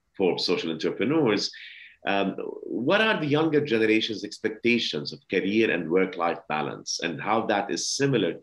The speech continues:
to or different from what older generations expected? And, you know, some of our students might also be wondering how the pandemic might have impacted in the long run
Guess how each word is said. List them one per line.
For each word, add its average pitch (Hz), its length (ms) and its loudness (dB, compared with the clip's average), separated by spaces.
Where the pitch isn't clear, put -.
to 78 220 -6
or 80 120 2
different 76 580 -2
from 98 200 0
what 98 220 -2
older 98 360 2
generations 85 600 -2
expected? 147 840 -4
And, 104 560 0
you 139 180 2
know, 120 460 2
some 147 220 0
of 135 140 2
our 127 180 4
students 127 540 2
might 95 180 -2
also 104 380 -2
be 101 140 0
wondering 95 600 0
how 131 420 2
the 104 160 0
pandemic 120 680 0
might 107 220 -2
have 104 260 -4
impacted 98 720 -4
in 92 120 -2
the 92 80 2
long 143 280 2
run 73 380 -6